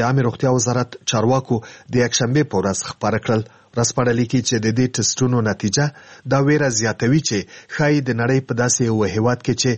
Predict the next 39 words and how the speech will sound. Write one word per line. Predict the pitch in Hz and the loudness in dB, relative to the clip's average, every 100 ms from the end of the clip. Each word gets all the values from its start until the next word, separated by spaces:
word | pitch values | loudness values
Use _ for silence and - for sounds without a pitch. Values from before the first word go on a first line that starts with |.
| - - - | -4 -10 0
وضعیت | 127 123 147 135 127 | 0 2 0 0 -2
یې | 113 | 2
ډېر | 147 139 113 | 2 2 0
نازک | 110 110 151 107 | -2 0 -2 0
دی، | 101 101 _ _ - | -2 -2 _ _ -4
ډېر | 143 156 - | 0 0 -2
خلک | 98 92 - _ _ - | -4 -6 -10 _ _ -4
په | 131 | -2
پټه | 175 170 139 123 | 0 0 -2 -2
په | 117 | -4
کرونا | 139 101 131 139 | -2 0 0 0
وایروس | 95 101 113 - 107 | 0 0 0 -2 -6
اخته | - 113 | -4 -2
شوي | - 131 113 | 0 2 2
وي. | 123 113 _ _ _ _ - | 0 -2 _ _ _ _ -2
او | 117 | 0
دا | 117 113 | -2 -2
په | 127 | -2
داسې | 131 143 | 0 -2
حال | 131 | -2
کې | 139 | -2
ده | 131 131 | -2 0
چې | 135 123 - - - | -2 -2 -12 -12 -2
د | 120 127 - | 0 0 -2
شپږ | - 139 127 | -2 -2 0
دېرش | 131 113 - | 0 0 -2
اعشاریه | 110 131 120 117 - | -2 -2 0 0 -2
شپږ | 156 147 123 | -2 -2 0
میلیون | 113 110 104 | 2 2 2
وګړو | 101 107 110 104 | 0 2 2 2
لرونکي | 107 113 107 117 92 | 2 0 -2 -2 -2
افغانستان | 95 104 101 - 135 131 127 - - - _ - | -2 -2 -2 -2 0 -2 -4 -16 -20 -20 _ -2
تر | 139 127 123 | 0 2 2
دې | 156 | 0
دمه | 139 135 135 | 0 0 -2
د | 120 107 | -2 -2
کرونا | 117 107 117 | -2 0 0
وایروس | 117 113 117 - | 0 0 0 -2
د | 101 | -4